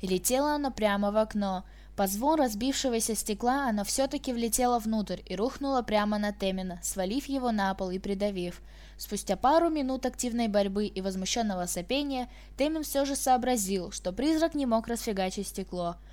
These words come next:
Призрак вообще не мог быть настолько материальным, чтобы ёрзать по нему всем телом, тихо материться себе под нос и вести себя так, как положено живым людям.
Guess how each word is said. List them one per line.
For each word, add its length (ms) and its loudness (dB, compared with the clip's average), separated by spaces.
Призрак 420 0
вообще 360 2
не 140 2
мог 200 0
быть 220 -2
настолько 500 0
материальным, 640 2
чтобы 320 0
ёрзать 420 0
по 60 -2
нему 240 0
всем 320 -2
телом, 380 0
тихо 440 0
материться 500 -2
себе 280 -4
под 180 -4
нос 320 2
и 80 -6
вести 300 -2
себя 260 -2
так, 260 6
как 140 -2
положено 500 0
живым 320 -2
людям. 300 -4